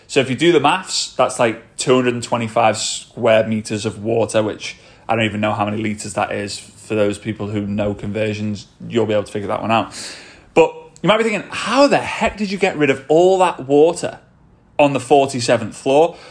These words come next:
Well, fortunately here, in almost every room, they have little drains. So they've got drains in the bathroom, 'cause they're all, like, wet rooms. So the drain just goes all the way down to the bottom.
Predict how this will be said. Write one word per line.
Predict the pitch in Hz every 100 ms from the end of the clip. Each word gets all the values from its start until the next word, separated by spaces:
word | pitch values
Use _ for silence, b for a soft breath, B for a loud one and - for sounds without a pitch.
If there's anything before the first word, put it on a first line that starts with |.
| B B
Well, | 160
fortunately | - 320 320 294 - 185 139 143
here, | 131 185 143 117 - -
in | 135
almost | - 185 196 180 165 165
every | 147 139
room, | 131 160 143 117
they | 123
have | 127 127
little | 120 -
drains. | 120 120 127 135
So | - 117
they've | 107
got | 120 113
drains | 120 120 120 113
in |
the | 110
bathroom, | 110 160 - 165 160 160 165 B B
'cause | 135
they're | 120 120
all, | 113
like, | 113 95
wet | 151 156
rooms. | 156 151 151 147
So | 113
the | 101
drain | 120 117 120
just | 113 - - -
goes | 117 107
all | 110
the | 110
way |
down | 107 107 101
to |
the | 104
bottom. | 135 135 143 135